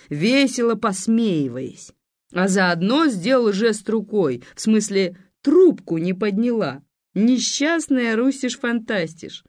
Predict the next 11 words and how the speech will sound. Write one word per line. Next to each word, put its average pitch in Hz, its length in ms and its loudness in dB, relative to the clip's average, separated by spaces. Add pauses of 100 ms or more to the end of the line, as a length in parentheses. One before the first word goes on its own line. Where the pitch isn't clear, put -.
в 185 160 0
аппарат 285 580 0
надрывается. 170 960 -6 (560)
«Ага-га», 180 960 0 (320)
беспардонно 156 880 -2
загоготала 156 800 -4
очередь. 139 680 -10 (1120)
Понаехавшая 180 1080 -8
взбеленилась. 143 1080 -10 (800)
Некоторые 240 600 2
туристы - 760 -4